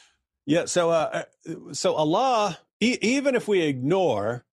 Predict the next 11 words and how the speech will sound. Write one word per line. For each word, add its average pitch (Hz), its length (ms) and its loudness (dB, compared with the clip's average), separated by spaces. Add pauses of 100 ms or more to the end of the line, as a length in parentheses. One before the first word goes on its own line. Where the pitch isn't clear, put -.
(140)
how 135 340 0
you've 123 220 -2
got 139 240 0
Allah, 127 580 2
Allah 135 360 0
sending 160 420 0
the 117 100 -2
Spirit, 127 580 0
the 147 120 0
Spirit 165 540 -2
acts 160 460 -2